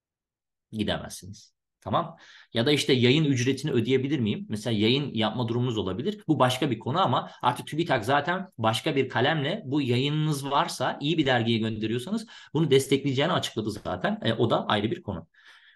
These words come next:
Konaklama, gündelik yeme içme masraflar bunlar da maalesef, e, tübitak yirmi iki sıfır dokuza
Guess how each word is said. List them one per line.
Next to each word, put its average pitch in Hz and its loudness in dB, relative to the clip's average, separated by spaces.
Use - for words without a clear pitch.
Konaklama, 160 2
gündelik 147 0
yeme 143 0
içme 139 -2
masraflar 127 0
bunlar 120 -2
da 135 -2
maalesef, 117 -2
e, 101 -2
tübitak 117 -2
yirmi 113 4
iki 104 -6
sıfır - -8
dokuza 113 -2